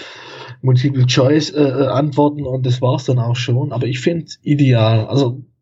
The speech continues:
für mich persönlich, das trifft eigentlich genau meinen Geschmack, meinen Nerv. Und ja, andere sehen's natürlich wieder anders. Die möchten natürlich mehr, mehr rätseln. Also muss ich jetzt nicht unbedingt haben, so wie sie es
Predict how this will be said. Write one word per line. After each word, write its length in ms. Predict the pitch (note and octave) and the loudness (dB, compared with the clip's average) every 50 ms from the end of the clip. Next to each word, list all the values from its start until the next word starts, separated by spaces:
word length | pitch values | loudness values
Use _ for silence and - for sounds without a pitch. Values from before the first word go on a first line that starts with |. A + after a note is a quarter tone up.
| _ | _
für 120 | - - B2+ | -4 0 2
mich 200 | B2+ D3+ - - | 2 2 0 0
persönlich, 600 | - - - - C#3+ C#3+ D#3+ E3+ D#3 D3 D3+ B2+ B2+ - _ _ _ _ _ _ | -2 -2 0 2 0 0 0 -2 -4 -4 -6 -8 -8 -10 _ _ _ _ _ _
das 160 | - B2+ B2 | 0 0 2
trifft 220 | B2+ C#3+ D3+ D3 B2+ | 2 2 2 2 2
eigentlich 220 | B2+ B2+ B2+ - | 2 2 2 0
genau 520 | - C3 B2 B2 B2+ C#3 C#3+ C#3+ C#3 - | 2 2 4 4 4 2 2 0 -4 -4
meinen 320 | A#2 C3 B2+ B2+ C3 C3 C3 | -4 -2 0 0 0 0 2
Geschmack, 400 | B2+ A#2+ - - B2 C3+ C3 - | 0 0 0 2 0 0 0 0
meinen 220 | C#3+ B2+ B2 B2+ | 0 2 4 4
Nerv. 420 | B2 B2 B2+ D3 D#3+ D#3 - - _ _ - - - - - - - - - - _ _ _ | 6 4 4 2 0 -2 -6 -14 _ _ -20 -20 -20 -20 -20 -20 -20 -20 -20 -20 _ _ _
Und 520 | - C3 B2+ B2+ B2+ B2+ B2 A#2+ A#2+ - - - - G2+ A2+ - C3 C3+ C#3 C#3 C#3 C3+ - _ _ _ - | 0 2 4 4 4 4 2 2 0 -6 -16 -20 -20 -20 -16 -14 -12 -12 -12 -12 -12 -14 -16 _ _ _ -6
ja, 300 | - A2 A#2+ B2+ C3+ A#2+ | -2 0 2 2 2 2
andere 240 | A#2+ C#3+ D#3+ D#3+ D3 | 0 0 0 0 0
sehen's 320 | B2+ - D3+ D3 C#3+ - | 2 2 2 2 2 2
natürlich 340 | C#3+ C3+ B2+ - D#3+ D3 C#3+ | -2 -2 -2 0 0 0 0
wieder 200 | C#3 C3 B2 B2+ | 2 2 0 0
anders. 540 | B2+ D3+ F#3 F3+ F3 F3+ E3 E3+ - - - E3+ E3+ C#3 | 0 -2 -2 0 0 0 -2 -4 -10 -12 -10 -8 -8 -8
Die 160 | C3 C3 C#3 | -6 -4 -4
möchten 360 | C3 C3+ C3+ C#3+ D3 D3 - C3 | -4 0 0 0 0 0 -2 -2
natürlich 460 | C3 B2+ B2+ - C#3 C3+ C3+ B2 B2 | 0 0 0 0 0 2 2 2 2
mehr, 420 | C3 C3 C3 C3 C3 C3+ C#3 B2 | 2 2 4 4 4 4 2 2
mehr 320 | A#2 A#2+ A#2+ A#2 A#2 A2+ A2+ | 2 2 2 4 4 4 4
rätseln. 760 | B2+ D3 E3 D#3+ - - D3+ D3+ C#3+ C#3 C#3 C3 B2+ - - _ _ | 4 2 2 0 0 2 2 2 2 0 -2 -4 -8 -10 -12 _ _
Also 440 | - - C3 B2+ B2+ B2 A#2+ A#2+ A2+ A#2 - - _ _ _ _ - - - - - - - | -6 -2 0 2 4 2 2 0 -2 -4 -10 -14 _ _ _ _ -20 -20 -20 -20 -20 -10 -2
muss 260 | - B2+ C#3+ D#3 D3 | 0 2 2 4 4
ich 60 | D#3 | 4
jetzt 180 | D3 D3 C#3+ D3 | 4 2 2 0
nicht 140 | D3 C#3 B2 | -2 -4 -4
unbedingt 440 | B2+ C#3+ C#3+ C#3 B2+ B2+ B2 B2 B2+ | -4 -6 -4 -4 -2 -2 -2 -2 0
haben, 580 | B2+ B2 B2 B2+ C3 C3 C3 B2 A2 - - - | 0 2 2 2 2 0 -2 -6 -8 -14 -20 -16
so 220 | - - C#3 C3 | -8 -6 -6 -2
wie 80 | C#3+ C3 | -2 0
sie 160 | B2+ B2 B2 | 0 2 2
es 240 | B2 B2 - - - | 2 0 0 -4 -10